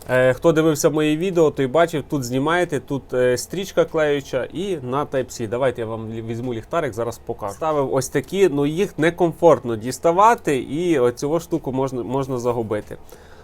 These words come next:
А ці просто шикарні заглушки, отако будемо вставляти, дивіться.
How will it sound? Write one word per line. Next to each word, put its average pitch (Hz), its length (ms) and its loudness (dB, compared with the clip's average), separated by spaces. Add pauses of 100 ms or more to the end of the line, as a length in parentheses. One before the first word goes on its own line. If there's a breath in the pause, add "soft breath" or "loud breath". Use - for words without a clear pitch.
(180 loud breath)
А 127 120 0
ці 220 380 0 (260)
просто 143 400 0
шикарні 117 520 -2
заглушки, 135 560 -2
отако 107 300 -6
будемо 104 200 -8
вставляти, 131 640 -2
дивіться. 104 440 -12